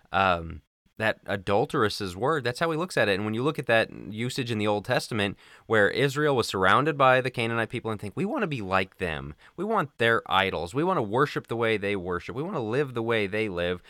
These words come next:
We wanna marry their women. We wanna have families like theirs." And, uh, I mean, over and over, they are charged with, "You've committed adultery. You made a vow to God, a commitment, a covenant with him,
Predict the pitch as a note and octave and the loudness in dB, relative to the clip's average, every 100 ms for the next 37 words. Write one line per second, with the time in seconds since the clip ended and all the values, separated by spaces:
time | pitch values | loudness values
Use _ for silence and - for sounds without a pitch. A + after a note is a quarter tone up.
0 | - C3+ C3 G#2 C3+ D3+ C3+ C3 A#2 A#2+ | -8 -4 0 2 2 2 0 -2 -2 -2
1 | B2 A#2+ G#2+ F#2+ F#2 F#2 G#2+ - B2 B2 | -2 -2 -2 -2 -2 0 -2 0 -2 -2
2 | A#2 A2+ A2+ A2+ - A#2 A2+ A#2+ - - | -4 -6 -2 -2 0 0 0 -2 -10 -20
3 | - _ _ G#2 G#2 G#2 F#2+ - - - | -20 _ _ -2 0 -2 -8 -12 -20 -18
4 | C#2+ - - G2 G2 G2 A2+ B2 C#3 E3+ | -16 -18 -10 -6 -6 -2 0 0 0 0
5 | F#3+ F3+ G#2+ F#2+ G2 A2+ - D3+ F3+ G#2+ | 0 -2 -2 0 2 0 0 0 0 -2
6 | G#2 - G#2+ - C3+ C3+ C3 A2 A2 A2+ | -6 -6 -12 -6 -6 -4 -6 -2 -2 -2
7 | E2+ E2 E2+ F#2+ D#3+ D#3 A2+ A#2+ D3+ E3 | -8 -6 -4 -4 -2 -2 4 6 6 4
8 | D#3+ D3 G2+ F2+ F#2 G2+ A#2 B2+ G#2+ B2+ | -4 0 2 4 2 -2 -4 -4 -4 -6
9 | G2 B2 C#3+ C#3+ G2+ G#2+ - G3 C#3+ A2+ | 0 0 0 -6 -6 -6 -4 -2 -2 -6